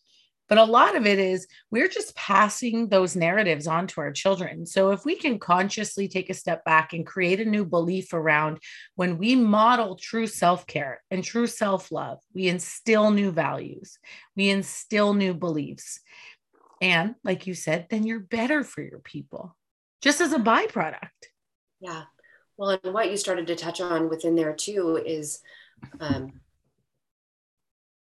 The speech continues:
Speaker 2: kind of unlearning that people pleasing for ourselves and showing our kids that, that, that people pleasing isn't the way. So as a mother, when we overextend ourselves and just say yes to everything,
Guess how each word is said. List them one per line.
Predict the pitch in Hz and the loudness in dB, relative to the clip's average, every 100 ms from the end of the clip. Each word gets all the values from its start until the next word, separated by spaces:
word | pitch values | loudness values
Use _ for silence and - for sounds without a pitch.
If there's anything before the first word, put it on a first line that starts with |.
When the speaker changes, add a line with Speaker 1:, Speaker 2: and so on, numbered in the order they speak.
| - | -12
Speaker 2:
kind | 160 | -10
of | - | -6
unlearning | 165 160 156 156 156 | -4 -2 -2 -2 -2
that | 147 - | -4 -10
people | - 160 147 | -10 -8 -8
pleasing | 160 147 151 | -8 -8 -8
for | 151 147 | -6 -6
ourselves | 143 151 147 147 - - | -4 -4 -4 -6 -8 -12
and | 147 | -8
showing | 156 147 | -6 -6
our | 147 | -8
kids | 143 160 147 147 - | -10 -8 -8 -10 -10
that, | 151 147 _ - | -10 -10 _ -10
that, | 160 | -10
that | 151 143 | -10 -12
people | 160 160 151 | -14 -12 -10
pleasing | 151 147 143 | -10 -10 -10
isn't | 139 135 | -12 -12
the | |
way. | 135 139 139 - _ - - - | -10 -8 -10 -14 _ -20 -20 -14
So | 175 156 | -8 -4
as | 165 165 | -4 -2
a | |
mother, | 165 156 156 | -2 -2 -4
when | 147 143 | -6 -8
we | 143 | -10
overextend | 147 156 156 147 - 151 147 | -6 -4 -4 -4 -6 -6 -6
ourselves | 147 147 143 139 - | -6 -8 -8 -8 -10
and | 156 | -10
just | 151 151 - | -8 -8 -6
say | 160 | -6
yes | 151 143 147 143 143 - - | -8 -8 -6 -6 -6 -8 -10
to | - | -8
everything, | 147 151 156 139 139 143 135 | -8 -6 -8 -8 -10 -8 -8